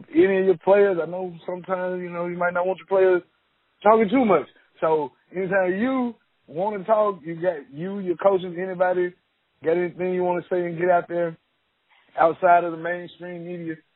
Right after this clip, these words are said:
I'm always available, man. Uh, always, you can always give me a call. I'm all, I got, you got access to me. It's all love, man. I appreciate you stopping through again, man.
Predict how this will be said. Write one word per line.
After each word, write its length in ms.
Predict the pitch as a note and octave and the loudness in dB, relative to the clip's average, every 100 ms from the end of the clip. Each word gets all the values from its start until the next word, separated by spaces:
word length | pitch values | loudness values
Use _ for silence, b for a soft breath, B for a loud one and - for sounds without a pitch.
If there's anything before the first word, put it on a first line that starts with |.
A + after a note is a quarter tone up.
| _ | _
I'm 120 | - C3+ | -10 0
always 520 | E3 E3+ E3+ E3+ E3 | 4 6 4 0 -2
available, 480 | D#3 E3 E3 D#3 D#3 | 0 0 0 -4 -8
man. 400 | D#3 D#3 D3+ D3 _ _ _ - | -8 -6 -10 -16 _ _ _ -16
Uh, 300 | C3 B2+ A#2+ A#2 - _ _ - | -12 -12 -12 -14 -18 _ _ -2
always, 380 | D#3 D#3+ D#3+ D3+ | 4 4 4 -2
you 80 | D#3+ | -8
can 100 | D#3 | -6
always 340 | D#3 D#3+ D3+ | -2 -2 -2
give 120 | D#3 | -6
me 100 | D#3 D3+ | -6 -6
a 80 | |
call. 360 | D3 E3 D#3 D3+ | -2 -2 0 -2
I'm 120 | C#3+ | -4
all, 200 | D3+ C#3+ | -4 -4
I 60 | C#3+ | -4
got, 240 | D#3 D3+ | -6 -6
you 80 | C#3+ | -6
got 160 | D#3 D#3 D#3 | -4 -4 -4
access 340 | D3+ D#3+ D3+ - | -8 -8 -8 -8
to 100 | D#3 | -10
me. 160 | D3+ D3 _ _ _ - | -10 -14 _ _ _ -18
It's 160 | A#2+ | -4
all 240 | D3 C#3+ C#3+ | 2 4 6
love, 320 | D3 C3+ B2+ | 4 2 -2
man. 160 | C3 | -4
I 60 | C3+ | -6
appreciate 500 | C#3 D#3+ D3+ D3+ C#3+ | -4 -2 0 -2 -2
you 80 | C3+ | -6
stopping 360 | - D3 C#3+ | -4 -4 -4
through 240 | C#3+ D3+ C3+ | -8 -6 -4
again, 360 | C3+ C#3 A#2 | -6 -8 -10
man. 180 | A2+ A2 | -10 -14